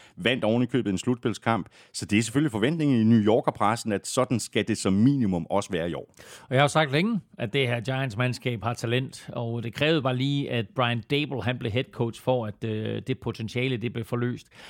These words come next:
Speaker 2: Øh, nu kommer så desværre år to, men, øh, jeg synes, at Giants ser skarpe ud. Jeg synes faktisk også, at de ser bedre ud på papiret, end de gjorde sidste år.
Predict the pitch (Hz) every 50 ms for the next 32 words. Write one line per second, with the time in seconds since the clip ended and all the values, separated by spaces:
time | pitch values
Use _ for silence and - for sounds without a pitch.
0 | - - - - - - - - 127 123 117 120 - 180 160 131 156 196 190 175
1 | 156 135 - 160 143 156 139 - 147 156 160 170 175 175 170 139 - _ _ -
2 | - 135 135 135 - - 135 120 110 - - - - 117 127 127 127 123 127 127
3 | 123 123 123 123 117 - 151 151 156 156 147 - - - 120 101 - 139 135 139
4 | 147 151 147 143 - - - - - - - 123 113 - - 143 143 180 175 180
5 | 170 135 123 156 165 120 - 160 117 - - 165 165 147 143 120 123 113 - -
6 | 123 101 - 147 156 190 214 226 196 156 131 147 151 156 - 131 123 98 - 110
7 | - - 180 185 175 147 127 117 107 117 - 127 120 131 139 131 - 156 151 143
8 | - 139 117 104 95 - _